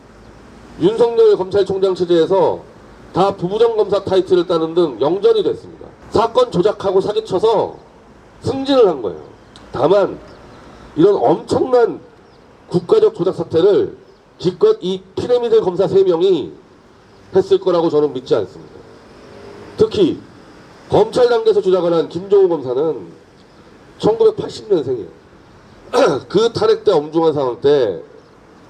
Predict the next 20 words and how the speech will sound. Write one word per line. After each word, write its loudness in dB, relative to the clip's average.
그 0
천구백팔십 -2
년생 -2
검사가, -4
평검사가 0
이런 2
짓을 -2
했다? -2
도대체 0
이 -6
위가 -2
누구냔 -2
말인데, -2
배우가 0
누구냔 -2
얘기예요. -10
문재인 0
정권의 2
검사도 -4
아니고 -12